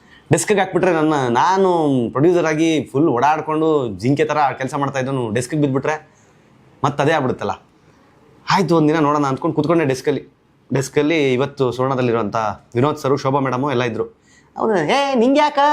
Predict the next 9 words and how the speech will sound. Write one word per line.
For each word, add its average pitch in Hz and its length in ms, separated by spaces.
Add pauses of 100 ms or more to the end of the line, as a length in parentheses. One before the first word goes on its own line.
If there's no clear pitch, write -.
(480)
ನೀನು 269 120
ಏನೋ 302 160
ಮಾಡ್ತೀಯ 262 200
ಡೆಸ್ಕಲ್ಲಿ?" 240 640
ಅಂತ 175 100
ಶೋಭಾ 151 260
ಮೇಡಮ್. 101 220 (460)
"ವಿನೋದ್ 170 540 (140)
ಯಾಕಪ್ಪ, 208 300